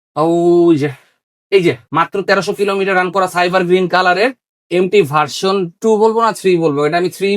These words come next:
বলি কারণ এটা বিএস সেভেন টা ডুয়াল চ্যানেল এবিএস। এখানে এক জোড়া বিএস সিক্স দেখতে পাচ্ছেন, এটা পঁয়ত্রিশশো কিলো on test, এটা হচ্ছে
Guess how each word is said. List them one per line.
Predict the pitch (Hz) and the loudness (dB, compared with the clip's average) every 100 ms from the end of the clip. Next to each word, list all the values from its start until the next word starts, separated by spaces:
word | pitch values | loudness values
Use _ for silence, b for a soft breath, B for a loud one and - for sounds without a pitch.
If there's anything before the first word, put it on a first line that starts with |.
| 190 | 0
বলি | 202 180 | 0 -2
কারণ | 170 170 | -4 -4
এটা | 160 151 | -4 -2
বিএস | 156 - | -2 -4
সেভেন | 160 170 | -8 -8
টা | 180 | -6
ডুয়াল | 165 147 | -6 -4
চ্যানেল | 160 147 135 | -6 -4 -4
এবিএস। | 135 123 _ _ _ _ - | -4 -6 _ _ _ _ -6
এখানে | 202 240 214 208 | -4 -2 -2 -4
এক | 185 | 0
জোড়া | 226 196 | 0 0
বিএস | 202 196 | -4 -6
সিক্স | 226 185 | -8 -4
দেখতে | 208 214 | -4 -4
পাচ্ছেন, | 208 220 220 | -6 -6 -8
এটা | 196 190 | -6 -2
পঁয়ত্রিশশো | 202 214 202 214 | -2 -2 -6 -6
কিলো | 220 208 | -2 -2
on | 196 247 | 0 -2
test, | 294 - _ _ - 208 | -2 -6 _ _ -4 0
এটা | 233 | 0
হচ্ছে | 233 | 0